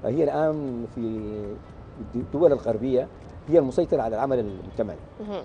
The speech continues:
Speaker 1: لكن احنا هنا مع الظروف ال-، ال-، ال-، ال-، الحاليه والظروف
Speaker 2: مم.
Speaker 1: اللي حولنا لازم يكون في شغل بتاع مال دوار. يعني نحن بعد ال-، بعد الفقر ال-،
Speaker 2: <clears throat>
Speaker 1: بعد المشروع ده ان شاء الله بنلجا للاستثمار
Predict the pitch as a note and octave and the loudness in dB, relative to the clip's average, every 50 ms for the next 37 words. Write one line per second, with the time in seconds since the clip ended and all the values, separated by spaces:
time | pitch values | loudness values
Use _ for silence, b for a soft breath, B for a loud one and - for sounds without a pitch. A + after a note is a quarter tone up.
0 | - - - A2 A2+ A2+ G#3 A3 G3 F#3 G3+ F#3 G3 G3 F3 D3+ B2+ A#2 A2 B2 | -10 -4 -2 -2 0 2 0 0 0 0 0 2 2 2 2 2 0 0 0 -2
1 | C#3 D#3+ D#3 D#3+ D3 B2 A2+ A2 G#2 G2+ G2 G2 F#2+ F#2+ F#2+ F#2+ F#2 F#2 - - | -2 0 0 0 0 0 -2 -4 -6 -8 -10 -10 -10 -10 -10 -10 -10 -10 -10 -10
2 | A2+ F#2+ F#2 - - - G#2+ G#2 - - A2 A#2 B2 C3+ D3+ D3+ C#3 A#2+ G#2+ - | -12 -12 -14 -16 -14 -12 -10 -10 -4 -2 0 0 0 2 2 4 2 2 2 0
3 | A#2 C3 C#3 C#3+ B2+ G#2+ - C#3 C#3 C3+ C3 B2+ C3+ C3+ - B B B B B | -2 0 0 0 -2 0 2 2 4 4 4 4 2 -2 -4 B B B B B
4 | B - C#3+ F3+ G#3+ A3 A3 F3+ - G3+ F#3+ D3 - F#3+ F#3 F3 - - E3+ E3 | B 2 4 4 6 4 2 0 0 -2 -2 -2 -2 -4 -4 -4 -4 -4 0 0
5 | E3+ D#3+ D#3+ - A2+ A#2 B2+ C#3+ D3 C3 A#2 A2 G2+ F#2+ F#2+ F2 - - - - | 0 0 0 -2 -2 0 2 2 4 4 4 4 4 2 0 -2 -4 -10 -16 -20
6 | - - - - - - - G2+ G2+ G#2+ B2 C#3+ D#3 E3 C#3 C3+ D3 C#3+ B2+ B2 | -20 -20 -20 -20 -20 -14 -10 -8 -6 -6 -4 -4 -4 -2 0 0 2 2 0 -2
7 | A2 F#2+ - C#3 B2+ C3 B2 - D3 C#3 - B2+ A#2+ A2+ G#2 F#2+ A3+ G#3 D#3+ C3+ | -2 -2 -2 0 0 0 0 2 0 2 2 2 0 0 0 -2 -4 -6 -6 -4
8 | A2 C3 C#3 B2+ A#2+ G#2+ G#2 - - C3 C3+ D3+ - - - - - - - D3+ | 0 0 0 0 0 -4 -4 -2 -2 0 0 0 0 -2 -10 -20 -20 -2 2 2
9 | C#3+ C#3+ D3 C#3+ B2+ B2 C3+ C#3 C3+ B2+ A#2+ G#2+ G#2 - - A2+ - - - A#2+ | 4 4 2 0 0 -2 -2 0 0 0 0 0 -2 -4 -4 -6 -4 -6 -6 -6
10 | A2 A2 - B2 A2+ - B2 B2 C#3 C3+ | -6 -6 -8 -10 -8 -4 0 2 2 2